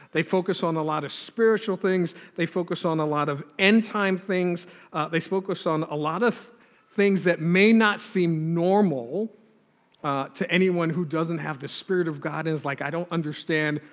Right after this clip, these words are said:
where God is trying to take this," right? So over the next couple of chapters, here's what we're gonna see. Zechariah is gonna focus on, number one, God's love for Jerusalem. He's gonna, uh, and we're gonna see that in a minute. He's gonna hammer that right in, his amazing love for Jerusalem,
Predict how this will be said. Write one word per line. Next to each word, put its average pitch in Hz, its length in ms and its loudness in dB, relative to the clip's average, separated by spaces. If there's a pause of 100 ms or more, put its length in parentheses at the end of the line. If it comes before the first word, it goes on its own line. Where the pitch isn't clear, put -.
(120)
where 170 260 0
God 165 300 0
is 165 80 -4
trying 151 280 -4
to 147 80 -2
take 180 340 -2
this," 113 260 -12
right? 175 220 2 (260)
So 180 280 0 (160)
over 196 160 0
the 214 100 4
next 240 240 4
couple 262 240 2
of 214 100 2
chapters, 196 420 -2
here's 196 160 0
what 233 120 -2
we're 220 100 -2
gonna 208 140 2
see. 170 240 0 (260)
Zechariah 202 720 2
is 208 140 -2
gonna 180 200 0
focus - 360 -4
on, 160 160 0
number 214 300 2
one, 156 280 -2
God's 165 320 -2
love 180 440 4
for 185 160 -2
Jerusalem. 143 640 -8 (540)
He's 175 160 -4
gonna, 180 220 2
uh, 151 280 -2
and 156 120 0
we're 196 100 2
gonna 220 120 4
see 220 160 2
that 185 120 6
in 165 80 -2
a 165 40 2
minute. 165 220 2
He's 175 120 -2
gonna 175 180 4
hammer 202 440 2
that 190 220 0
right 160 220 4
in, 147 260 2 (240)
his 160 180 0
amazing 185 720 4
love 175 160 2
for 180 100 -2
Jerusalem, 156 520 -2